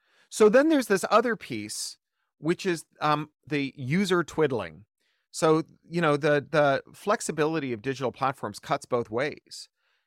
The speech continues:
You know, the, the ad blocking is the largest consumer boycott in the history of the world, and it's really just a twiddle back, right? You, you, you know, the, the publisher throws a bunch of ads up and says, "This is the bargain.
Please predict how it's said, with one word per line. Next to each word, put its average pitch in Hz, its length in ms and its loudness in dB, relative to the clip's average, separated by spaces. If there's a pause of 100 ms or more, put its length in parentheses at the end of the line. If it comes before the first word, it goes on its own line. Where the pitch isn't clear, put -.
(140)
You 120 120 -4
know, 113 140 -2
the, 120 300 2
the 120 200 -4
ad 139 200 0
blocking 151 440 -2
is 117 160 -8
the 104 240 -2 (120)
largest 123 640 0
consumer 120 460 -6
boycott 113 460 -4
in 110 60 -8
the 104 100 -8
history 110 320 -10
of 98 60 -10
the 101 60 -8
world, 117 440 -2
and 123 100 -4
it's 139 140 -10
really 208 180 0
just 151 260 -6
a 139 60 -2
twiddle 120 400 -4
back, 135 480 -4 (380)
right? 123 200 -4
You, 131 180 -4
you, 123 300 -8
you 131 120 -6
know, 107 160 -2
the, 110 200 -2 (140)
the 104 220 -4
publisher 131 600 -2 (360)
throws 135 240 -2
a 131 40 -2
bunch 127 220 2
of 135 60 -2
ads 117 320 0
up 123 160 0
and 117 120 -10
says, 110 200 -6
"This 120 180 -8
is 123 120 -8
the 127 80 -4
bargain. 110 580 -4